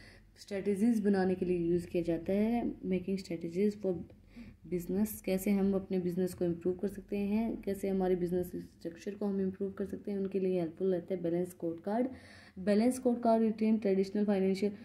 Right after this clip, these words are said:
measures, but financial measures tells the story of the past event and educate story of industrial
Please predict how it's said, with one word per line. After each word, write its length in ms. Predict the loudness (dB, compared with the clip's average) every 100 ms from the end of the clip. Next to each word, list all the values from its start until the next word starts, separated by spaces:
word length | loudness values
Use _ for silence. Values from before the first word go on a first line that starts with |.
| -18 -20 -18 -4
measures, 480 | 2 2 4 2 2
but 100 | -2 0 -2
financial 380 | 0 0 2
measures 380 | 4 4 4 2 -2 -18 _ _ _ _ _ -6
tells 260 | -4 -2 -2
the 160 | -4 0
story 320 | 4 4 4
of 100 | 2
the 60 | 2
past 220 | 2 2 2
event 180 | 2 2 2
and 300 | 0 0 0
educate 400 | 0 2 0 0
story 300 | 0 4 4
of 200 | 2 2
industrial 480 | 2 2 0 0